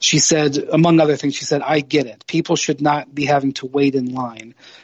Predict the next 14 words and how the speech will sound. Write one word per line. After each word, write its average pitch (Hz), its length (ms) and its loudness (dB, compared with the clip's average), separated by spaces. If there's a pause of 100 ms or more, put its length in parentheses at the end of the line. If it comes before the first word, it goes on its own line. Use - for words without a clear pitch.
(120)
The - 180 -4
at-risk 165 480 2
population 139 720 0
should - 180 -8
be 131 80 -4
the 127 80 -14
first 127 340 -4
to 131 60 -10
be 131 80 -2
tested. 120 580 -6 (680)
But 135 180 -2
God 143 240 2
damn 151 240 4
it, 202 220 -2